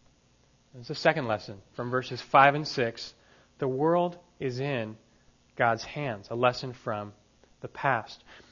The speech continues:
Peter doesn't want to just skip over what the mockers were actually saying. They were denying the truth.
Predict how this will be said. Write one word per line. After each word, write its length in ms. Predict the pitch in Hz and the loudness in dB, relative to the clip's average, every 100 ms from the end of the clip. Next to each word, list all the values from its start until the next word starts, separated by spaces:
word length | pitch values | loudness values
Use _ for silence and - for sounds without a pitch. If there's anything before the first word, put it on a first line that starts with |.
| - | -4
Peter 180 | - 277 | 2 6
doesn't 200 | 269 202 | 8 6
want 140 | 208 214 | 6 4
to 60 | |
just 220 | 160 165 | 2 -2
skip 220 | - 214 190 | 2 2 4
over 260 | 175 160 | 2 4
what 140 | 151 143 | 2 0
the 80 | |
mockers 440 | 139 135 139 143 127 | 0 2 2 -2 -2
were 160 | 131 - | 0 4
actually 460 | 147 - - 127 | 4 4 -4 -6
saying. 600 | 107 - 170 156 120 127 | -6 2 4 4 2 0
They 100 | 151 | 2
were 300 | 170 151 131 - - | 4 4 4 -4 -16
denying 400 | - 147 147 175 | -6 4 8 8
the 80 | 226 | 6
truth. 500 | 220 185 143 156 - | 2 4 4 2 -4